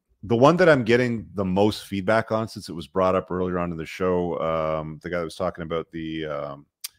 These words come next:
Andrew Tate thing with the book, whatever. Um, I did a private podcast with, uh, Tristan, um, a year or two ago, talking about his strategy around God mode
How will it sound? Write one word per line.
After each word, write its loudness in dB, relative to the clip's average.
Andrew -8
Tate -10
thing -8
with -14
the -20
book, -8
whatever. -6
Um, 2
I 0
did 4
a 4
private 0
podcast -2
with, -4
uh, 0
Tristan, -6
um, 0
a -12
year 4
or 4
two -2
ago, 0
talking 4
about 6
his 2
strategy 2
around 0
God 2
mode -2